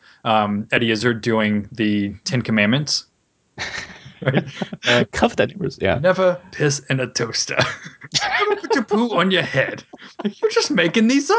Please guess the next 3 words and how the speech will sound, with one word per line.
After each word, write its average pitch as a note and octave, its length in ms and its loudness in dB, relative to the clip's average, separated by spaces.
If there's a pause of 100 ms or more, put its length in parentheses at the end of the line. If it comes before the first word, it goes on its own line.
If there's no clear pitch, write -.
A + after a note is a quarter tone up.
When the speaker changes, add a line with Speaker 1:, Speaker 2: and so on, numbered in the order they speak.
Speaker 1:
up. - 220 -4 (580)
<laughs> - 140 -4 (1300)
Speaker 2:
Oh, C3 380 2